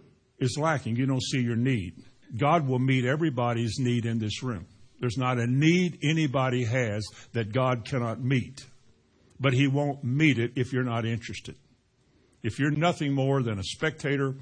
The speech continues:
He probably won't. And you'll live that way wondering why He didn't until you're an old person. And then we started out by saying that these needs are met.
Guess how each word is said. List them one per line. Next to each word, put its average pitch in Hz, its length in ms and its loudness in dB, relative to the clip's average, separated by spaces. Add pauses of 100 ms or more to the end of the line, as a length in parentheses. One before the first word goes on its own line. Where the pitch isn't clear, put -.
(360)
He 190 120 -2
probably 156 540 0
won't. 135 300 -2 (320)
And 113 100 -4
you'll 139 180 2
live 139 220 2
that 123 180 0
way 127 180 0
wondering 131 440 -2
why 131 220 -2
He 127 160 0
didn't 117 420 -2 (640)
until 117 260 -2
you're 110 180 0
an 104 80 -2
old 117 280 -4
person. - 360 -6 (1080)
And 117 160 0
then 127 200 4
we 123 240 2
started 123 420 0
out 131 180 -2
by 135 60 -2
saying 123 380 0
that 110 220 -4
these 113 260 -2
needs 131 360 2
are 120 100 -2
met. 123 460 0